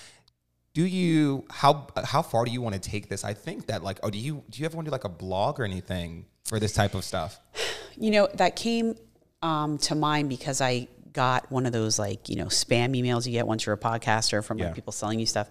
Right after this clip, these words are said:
Speaker 1: Yep.
Speaker 2: But it was, someone provided, like, a free release to sign up for their, um, like, their emails, you know.
Speaker 1: Yeah.
Speaker 2: And I don't have a release, but now I have one
Speaker 1: Mm-hmm.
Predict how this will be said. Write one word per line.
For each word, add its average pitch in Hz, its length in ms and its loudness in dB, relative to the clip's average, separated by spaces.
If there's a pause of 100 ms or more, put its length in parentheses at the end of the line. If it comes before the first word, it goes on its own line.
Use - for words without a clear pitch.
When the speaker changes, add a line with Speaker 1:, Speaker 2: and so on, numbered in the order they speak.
Speaker 1:
Yep. 98 140 0 (220)
Speaker 2:
But 139 100 2
it 107 80 2
was, 117 320 -4 (120)
someone 117 680 4
provided, 117 420 2
like, 107 140 0
a 104 60 -2
free - 280 0
release 107 600 2 (240)
to - 100 -8
sign 107 200 2
up 101 120 0
for 104 80 -2
their, 104 280 0 (320)
um, - 340 -6 (1200)
like, 117 180 2
their 107 120 0
emails, 120 680 2
you 127 100 -2
know. 110 80 0
Speaker 1:
Yeah. 85 120 -4 (520)
Speaker 2:
And 143 80 6
I 147 80 10
don't 139 200 2 (240)
have 123 260 2
a 117 60 2
release, 117 380 2
but 107 120 2
now 117 120 2
I 110 40 -2
have 113 260 0
one 120 400 2
Speaker 1:
Mm-hmm. 95 200 -2